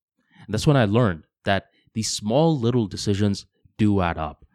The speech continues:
For the rest of the year, I'm going to definitely be creating new content.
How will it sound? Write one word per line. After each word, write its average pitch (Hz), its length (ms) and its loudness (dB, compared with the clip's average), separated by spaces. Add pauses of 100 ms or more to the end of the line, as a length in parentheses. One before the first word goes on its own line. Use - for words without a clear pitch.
(600)
For 117 100 2
the 107 200 2
rest 107 240 2
of 120 80 -2
the 110 80 2
year, 107 320 0
I'm 95 120 -10
going 104 220 0
to - 80 -20
definitely 95 460 -2
be 87 180 -6
creating 87 460 -6 (180)
new 139 220 4
content. 87 540 -8